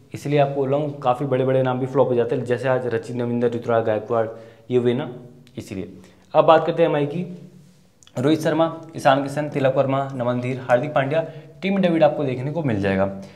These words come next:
फिर यहाँ से सैमसन मुलानिया, पीयूष चावला, कोइटजे, जसप्रीत बुमराह and मफांका। अब मफांका एक new player है, ठीक है, और उसको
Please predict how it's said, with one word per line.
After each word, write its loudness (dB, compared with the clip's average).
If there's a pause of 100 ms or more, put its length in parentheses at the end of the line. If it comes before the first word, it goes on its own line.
(180)
फिर 2
यहाँ 10
से 2
सैमसन 2
मुलानिया, 6
पीयूष -2
चावला, 6 (560)
कोइटजे, 2
जसप्रीत 0
बुमराह 2 (100)
and 2 (380)
मफांका। 4 (460)
अब 6
मफांका 10
एक 6
new 6
player 4
है, 0
ठीक -4
है, -2
और 8
उसको -4